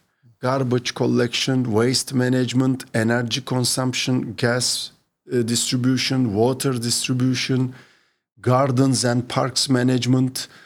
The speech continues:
social services, health issues, uh, so many things. So all of them needs to be,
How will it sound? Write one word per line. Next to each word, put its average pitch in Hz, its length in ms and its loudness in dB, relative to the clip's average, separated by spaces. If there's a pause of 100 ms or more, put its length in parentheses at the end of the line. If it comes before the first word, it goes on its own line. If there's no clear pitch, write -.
(100)
social 131 640 2
services, 123 960 0 (580)
health 143 340 0
issues, 135 840 0 (520)
uh, 113 520 0
so - 360 2
many 147 240 4
things. - 480 -2
So 135 500 0
all 175 280 2
of - 200 -4
them 143 400 0 (640)
needs 156 540 4
to 156 160 2
be, 120 320 4